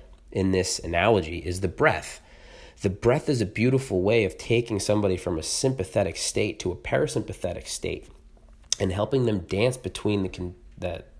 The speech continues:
the continuum of relaxation and tension.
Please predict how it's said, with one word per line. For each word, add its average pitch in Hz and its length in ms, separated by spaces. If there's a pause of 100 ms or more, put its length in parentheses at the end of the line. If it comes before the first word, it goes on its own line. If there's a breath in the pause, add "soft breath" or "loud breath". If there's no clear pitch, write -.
(640 loud breath)
the 92 80
continuum 101 560
of 82 120
relaxation 95 800
and 87 180
tension. - 500